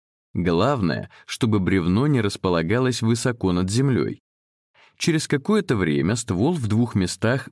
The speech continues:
перегорает. Получается бревно длиной в полтора метра, которое можно перетащить к другому куску ствола. Сложив их параллельно друг другу и засыпав между ними пылающие угли,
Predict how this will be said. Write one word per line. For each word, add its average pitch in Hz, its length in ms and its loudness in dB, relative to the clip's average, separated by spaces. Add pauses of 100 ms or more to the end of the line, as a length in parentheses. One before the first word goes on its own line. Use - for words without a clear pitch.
(120)
перегорает. 135 680 0 (640)
Получается 107 680 0
бревно 90 500 2
длиной 87 380 0
в - 120 -10
полтора 117 440 0
метра, 123 420 0
которое 95 380 0
можно 87 360 0
перетащить 92 600 -2
к 110 60 -2
другому 101 560 2
куску 135 360 -4
ствола. 92 500 -2 (800)
Сложив 120 500 0
их - 140 -4
параллельно 117 600 2
друг 87 240 0
другу 98 400 2
и 76 40 0
засыпав 104 520 -2
между 95 300 0
ними 95 260 2
пылающие 82 720 0
угли, 85 460 -2